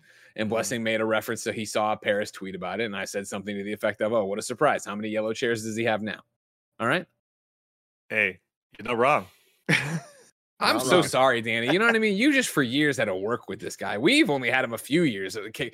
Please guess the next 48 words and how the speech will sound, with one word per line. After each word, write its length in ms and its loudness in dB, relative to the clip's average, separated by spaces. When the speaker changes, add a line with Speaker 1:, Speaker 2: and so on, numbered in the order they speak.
Speaker 1:
he's 140 2
like 140 4
a 80 4
barnacle 480 2
on 120 0
our 140 2
boat, 320 2
Tim. 220 -6
We 100 -4
can't 260 -2
get 200 -6
rid 160 -4
of 100 -6
him 140 -14
over 140 4
Speaker 2:
I 80 2
Speaker 1:
there 180 2
on 80 0
the 120 -2
X 200 -2
Cast. 240 2
You've 180 4
had 120 6
to, 40 4
like, 180 -2
live 280 4
with 180 6
his, 160 4
I 80 2
feel 120 0
like 100 4
he's 160 2
been 120 2
part 200 6
of 60 -2
your 140 6
ecosystem 540 -2
forever. 260 -2
Speaker 2:
I 180 4
Speaker 1:
Once 260 4
he 100 2
gets 240 2
in, 160 2
you 100 0
can't 240 0
get 140 2
him 80 0
out. 160 0